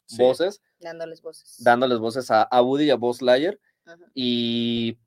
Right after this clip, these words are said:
Speaker 2: pues, que además de sus grandes éxitos en las cuestiones tecnológicas, también es un hito en las cuestiones narrativas. Es una
Speaker 3: Ujú.
Speaker 2: perspectiva de contar una historia, pues, diferente ahora desde el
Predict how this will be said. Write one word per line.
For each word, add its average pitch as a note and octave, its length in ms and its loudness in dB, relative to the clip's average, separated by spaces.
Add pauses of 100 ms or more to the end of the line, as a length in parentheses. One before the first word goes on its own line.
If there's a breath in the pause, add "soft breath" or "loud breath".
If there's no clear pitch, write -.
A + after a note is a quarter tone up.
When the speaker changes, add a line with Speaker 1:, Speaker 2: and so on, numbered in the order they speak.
(240)
Speaker 2:
pues, B2 240 0
que C3 100 2
además B2 320 2
de D#3 80 -4
sus C3 220 -8
grandes C3+ 580 -2
éxitos B2+ 1120 -4
en A#2 140 -8
las A2+ 120 -4
cuestiones B2 420 -8
tecnológicas, A#2+ 760 -8 (840)
también B2+ 260 2
es B2+ 140 -8
un C#3 240 -4
hito C#3+ 260 -6
en C3+ 80 -2
las A#2+ 140 -2
cuestiones A2+ 580 -10
narrativas. A2 1040 -4 (160)
Es A2+ 240 -10
una B2 500 -4
Speaker 3:
Ujú. - 100 -20 (360)
Speaker 2:
perspectiva A#2+ 1400 0 (120)
de A2+ 120 -8
contar A2+ 220 -8
una B2+ 100 -8
historia, B2+ 460 -4
pues, C3 220 -4
diferente C#3 720 -6
ahora B2 280 -4
desde A#2+ 200 -8
el G#2+ 140 -8